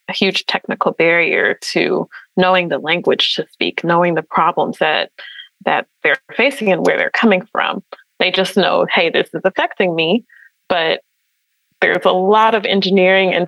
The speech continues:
technical mess that has to be dug through to actually join the conversation. So there's a, there's a need for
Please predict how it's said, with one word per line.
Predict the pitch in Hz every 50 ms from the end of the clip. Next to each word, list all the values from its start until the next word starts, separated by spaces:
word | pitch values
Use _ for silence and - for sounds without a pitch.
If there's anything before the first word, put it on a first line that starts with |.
| - - -
technical | 214 185 - 185 180 - - - - - -
mess | 185 208 208 185 175 190 196 - - - - -
that | 190 170 - - - - -
has | - 196 190 - -
to | - 185
be | 180 170
dug | - - - - - -
through | - 180 - 196 202 196 _ _ _ _ _ -
to | - - 196 175 165 165 - - - - - - _ _ _ _ - 180
actually | 180 170 - - - 208 190 196
join | 196 - 190 175 180 180
the | 175 180
conversation. | - 185 170 175 170 180 180 - 190 185 214 - - 277 277 277
So | 277 277
there's | 277 175 175 180 -
a, | 165 165 165 - - - -
there's | - 175 185 180
a | 180 165
need | 165 160 170 190 233 254 233 196 185 -
for | - - 170 156 156 156 156 156 156